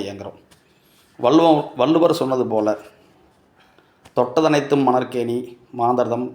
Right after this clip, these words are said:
கற்றதனைத்தும் அறிவு" அப்படிங்கிறது போல நம்மளுக்கு பார்த்திங்கன்னா படிக்கிறோம், அந்த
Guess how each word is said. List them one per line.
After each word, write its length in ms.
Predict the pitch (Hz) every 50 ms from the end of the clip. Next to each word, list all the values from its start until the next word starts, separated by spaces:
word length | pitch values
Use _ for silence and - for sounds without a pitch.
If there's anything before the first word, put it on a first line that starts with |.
| -
கற்றதனைத்தும் 640 | - 117 - - 120 120 117 113 110 113 113 113 110 - - - -
அறிவு" 260 | 120 104 101 98 101 98 95 92 _ _ _ _ -
அப்படிங்கிறது 380 | 107 101 104 101 98 98 95 92 95
போல 100 | 95 95 101 95 - - _ _ _ _ _ _ _ _ _ _ _ _
நம்மளுக்கு 240 | 113 107 107 104 107
பார்த்திங்கன்னா 340 | 107 107 107 110 107 117 131 135 - -
படிக்கிறோம், 420 | 123 135 151 147 147 135 135 156 - - - - - _ _ _ _ -
அந்த 140 | 117 110